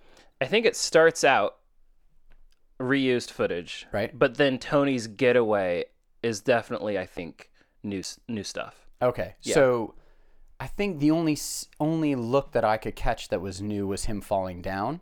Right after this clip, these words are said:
Speaker 1: Yeah.
Speaker 2: And then obviously this kid
Speaker 1: Mm-hmm.
Speaker 2: who observes him toss,
Speaker 1: Mm-hmm.
Speaker 2: maybe he sees it as a gun, maybe he just sees the guy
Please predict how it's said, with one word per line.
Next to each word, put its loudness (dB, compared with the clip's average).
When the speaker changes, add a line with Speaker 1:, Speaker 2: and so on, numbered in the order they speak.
Speaker 1:
Yeah. 0
Speaker 2:
And -2
then 0
obviously -2
this -6
kid -2
Speaker 1:
Mm-hmm. -2
Speaker 2:
who -4
observes -6
him -8
toss, -6
Speaker 1:
Mm-hmm. -8
Speaker 2:
maybe 0
he -10
sees -10
it -8
as -4
a -12
gun, 2
maybe -6
he -8
just -12
sees -12
the -10
guy -2